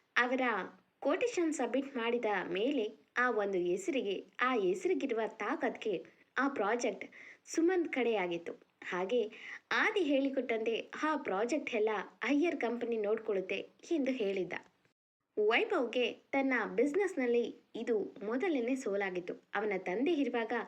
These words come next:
ಎಂದು ಅವರು ಕೈ ತಪ್ಪಿ ಹೋಗೋಕ್ಕೆ ಬಿಡ್ತಿರ್ಲಿಲ್ಲ. ಹಾಗೆ ಮೊದಲಿಂದ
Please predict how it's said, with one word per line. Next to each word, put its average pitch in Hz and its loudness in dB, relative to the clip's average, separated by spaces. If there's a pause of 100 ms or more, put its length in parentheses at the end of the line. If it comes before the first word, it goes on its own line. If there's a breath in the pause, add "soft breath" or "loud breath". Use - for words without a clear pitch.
(440 loud breath)
ಎಂದು 311 0
ಅವರು 262 0
ಕೈ 339 2
ತಪ್ಪಿ 302 -2
ಹೋಗೋಕ್ಕೆ 262 0
ಬಿಡ್ತಿರ್ಲಿಲ್ಲ. 190 -2 (260)
ಹಾಗೆ 196 -2 (420 loud breath)
ಮೊದಲಿಂದ 294 2